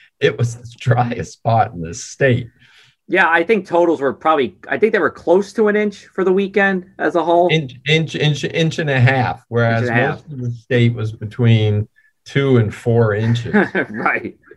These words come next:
Speaker 2: right. So you got, you know, you were at least a little bit lucky. Could have been worse. Um, but I was at the shore this weekend. It was a lot of rain and drizzle and wind. But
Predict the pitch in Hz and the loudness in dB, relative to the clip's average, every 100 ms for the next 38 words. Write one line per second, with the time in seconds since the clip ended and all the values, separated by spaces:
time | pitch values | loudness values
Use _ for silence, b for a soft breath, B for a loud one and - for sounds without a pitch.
0 | B B B B - 135 104 107 - 185 | B B B B -4 -2 0 -2 0 0
1 | 175 220 233 202 202 175 165 156 214 208 | 2 2 4 4 2 0 2 2 4 4
2 | 185 165 151 143 143 143 127 123 113 110 | 4 2 0 2 4 4 4 0 -2 -4
3 | 110 - 165 170 143 113 113 104 101 104 | -8 0 2 4 2 2 -2 -2 -6 -10
4 | - - 110 107 104 107 127 131 139 139 | -8 -4 -2 -2 -4 -4 -2 2 2 2
5 | 135 123 110 107 123 117 110 101 113 98 | 0 -2 -6 -6 -2 -2 -2 -4 -4 -2
6 | 110 107 104 117 110 113 110 98 92 107 | 0 0 0 0 2 2 2 0 -4 -2
7 | 110 117 113 113 110 107 104 95 117 104 | 0 0 0 0 -2 -2 -4 -4 0 0
8 | 101 92 101 120 120 113 104 | -2 -8 -10 -4 0 0 -2